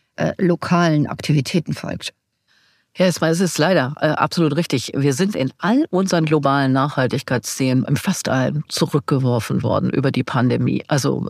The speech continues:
Speaker 2: äh, der Hunger hat enorm zugenommen. Die,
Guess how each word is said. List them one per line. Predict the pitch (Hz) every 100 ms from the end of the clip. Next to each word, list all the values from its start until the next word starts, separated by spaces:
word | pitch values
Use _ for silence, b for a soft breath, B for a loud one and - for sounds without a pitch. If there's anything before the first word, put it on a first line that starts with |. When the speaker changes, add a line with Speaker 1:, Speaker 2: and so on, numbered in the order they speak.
| -
Speaker 2:
äh, | 135 131 151 _
der | 208 175 139
Hunger | 165 151 135
hat | 135 - - _
enorm | - 160 160 170 147 - -
zugenommen. | - 135 123 113 98 110 110
Die, | 147 139